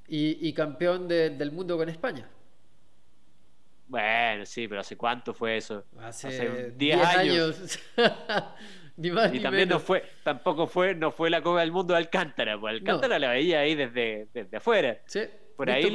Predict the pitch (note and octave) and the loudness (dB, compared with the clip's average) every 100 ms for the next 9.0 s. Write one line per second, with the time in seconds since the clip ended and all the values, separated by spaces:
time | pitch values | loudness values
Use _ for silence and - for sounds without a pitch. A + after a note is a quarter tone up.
0 | F#3+ E3+ D#3+ D#3+ C#3+ D#3 D#3+ C#3+ D3 F3 | 4 4 2 2 0 0 0 -2 -2 0
1 | G3+ A3 A#3+ G#3 A#3 G#3 F#3 G#3 A#3 C3+ | 2 2 2 2 4 6 6 4 2 -2
2 | - E3+ A3 A3 G#3+ G#3+ A3 E3+ G#2+ A2+ | -8 -2 -2 0 0 0 -2 -2 0 2
3 | B2 A#2 A2 B2 A#2+ G#2 A#2+ B2 - - | 2 2 -2 -4 -6 -4 -6 -6 -10 -16
4 | - C3+ D#3 - - - D#3 D#3+ E3 E3 | -6 -2 -2 -2 -14 -10 -2 2 2 0
5 | E3+ A3 G#3 G3+ F3 F#3+ F3 G3 A3+ A#3 | -2 -2 0 -2 -4 -6 -4 -2 0 -2
6 | A#3+ F3+ E3+ G3+ G3+ G3+ A#3 - F3 G#3+ | -2 0 0 0 -2 -4 -4 -6 -4 0
7 | A#3 E3 D3 E3 F#3 F3 D#3+ F3+ E3 D3 | 2 0 -2 -4 -2 0 -2 -2 -4 -6
8 | D3+ E3+ E3+ E3 - D3 C#3+ E3 D3+ C#3+ | -4 -4 -4 -8 -12 -8 -4 -4 -2 -6